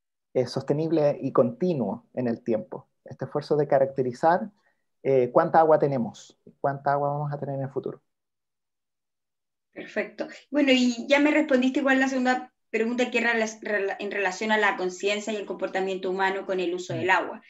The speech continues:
Speaker 2: Así que claramente tiene que ver con la educación, tiene que ver también con,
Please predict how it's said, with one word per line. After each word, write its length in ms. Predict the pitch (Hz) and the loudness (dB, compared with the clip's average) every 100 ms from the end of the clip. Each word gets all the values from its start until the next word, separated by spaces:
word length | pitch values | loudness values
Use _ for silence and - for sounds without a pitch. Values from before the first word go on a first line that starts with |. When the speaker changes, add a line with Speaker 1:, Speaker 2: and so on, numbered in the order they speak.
| - | -20
Speaker 2:
Así 140 | - 190 | -12 -10
que 160 | 185 | -8
claramente 460 | - 214 220 214 220 | 0 2 2 0 -4
tiene 240 | 202 214 | -6 -6
que 80 | 185 196 | -4 -6
ver 100 | - | -4
con 360 | 226 220 220 - - | -2 0 -2 -10 -2
la 140 | 208 | 2
educación, 760 | 208 208 208 - 240 226 220 220 | 2 0 -6 -4 -2 0 -2 -2
tiene 220 | 220 208 | -4 -4
que 80 | 202 | -6
ver 140 | 202 | -4
también 340 | 196 190 202 | -4 -4 -4
con, 260 | 208 196 190 | -2 -2 -4